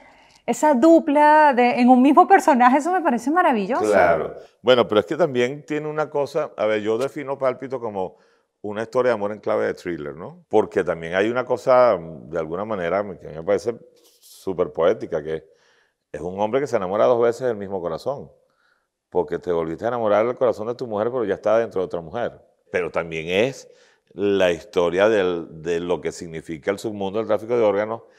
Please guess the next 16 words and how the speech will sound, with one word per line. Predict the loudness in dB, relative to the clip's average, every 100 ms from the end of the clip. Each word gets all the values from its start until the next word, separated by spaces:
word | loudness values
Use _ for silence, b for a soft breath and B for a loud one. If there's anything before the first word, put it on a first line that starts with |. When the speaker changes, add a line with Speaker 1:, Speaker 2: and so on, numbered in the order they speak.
| b b b _
Speaker 2:
y | -8 -6
también | -2 -4 -2
es | -4
lo | -2 -2 -2
que, | -8 -8
por | -6 -4
ejemplo, | -6 -6 -2 -2
esa, | -2 -4 -6 -8 -18
que | -12 -12
es | -12
creo | -4 -4 -2
que |
el, | -6 -6 -10
el, | -14 -14 -18
el | -18 -12
axioma, | -12 -12 -8 -2 -2 -2 -4 -2 -4 -6 -12